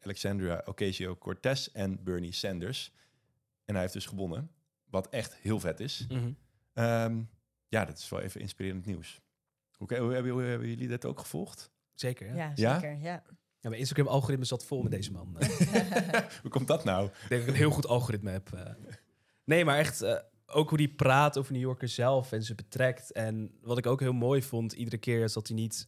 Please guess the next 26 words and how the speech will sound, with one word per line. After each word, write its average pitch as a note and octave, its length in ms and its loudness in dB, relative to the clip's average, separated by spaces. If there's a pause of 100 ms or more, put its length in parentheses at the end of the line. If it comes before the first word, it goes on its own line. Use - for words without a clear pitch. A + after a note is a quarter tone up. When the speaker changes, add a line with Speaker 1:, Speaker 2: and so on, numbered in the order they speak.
Speaker 2:
één C3 260 0
specifieke A#2+ 580 -4
doelgroep C3 380 -4
pakte. - 400 -10 (540)
Weet G#2+ 120 -4
je, A2+ 60 -2
de A#2+ 60 2
ene B2+ 140 2
dag A#2+ 200 2
had B2 120 -2
hij A#2+ 80 -4
het A#2 80 -4
over A#2 120 -6
daklozen A#2 400 0
en A2+ 60 -4
de G2+ 60 -4
andere A#2 240 -4
dag A#2 260 -4
zat A2+ 200 -4
hij A2+ 320 -6
ondernemers B2+ 640 0
in G#2 80 -6
New G#2 120 -6
York G2 180 -12
te - 100 -20
verdedigen. - 460 -14